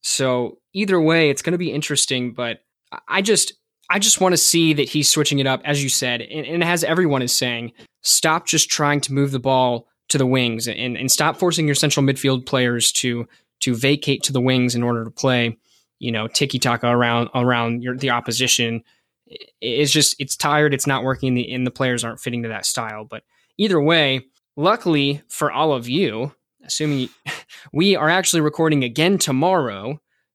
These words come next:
Now, usually we try not to, you know, announce, like, "Hey, we're doing this, we're doing that." But I will say, assuming everything goes as planned, so don't hold us to it, we're gonna be recording tomorrow, um, for our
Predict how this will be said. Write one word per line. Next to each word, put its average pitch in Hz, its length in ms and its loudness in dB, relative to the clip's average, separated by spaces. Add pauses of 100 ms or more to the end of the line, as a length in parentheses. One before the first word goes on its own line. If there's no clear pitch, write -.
Now, 131 380 -2 (200)
usually 202 420 0
we 170 100 4
try 151 180 0
not 143 180 0
to, 127 220 -2 (280)
you 131 180 -8
know, 113 120 -4
announce, 120 460 -2
like, 113 280 -10 (120)
"Hey, 139 240 -4
we're 131 120 -2
doing 127 200 -2
this, 127 220 -2
we're 127 80 -4
doing 120 240 -4
that." 123 260 -4
But 123 220 -4 (300)
I 127 100 -2
will 151 140 0
say, 165 500 2 (300)
assuming 254 360 2
everything 226 280 4
goes 202 200 4
as 180 80 -2
planned, 196 400 2
so 151 80 0
don't 160 200 2
hold 214 180 2
us 156 140 0
to 123 180 -2
it, 131 180 -4 (320)
we're 135 80 -6
gonna 151 120 2
be 151 80 2
recording 147 340 2
tomorrow, 139 540 2 (240)
um, 127 240 -4
for 139 240 -4
our 127 340 -2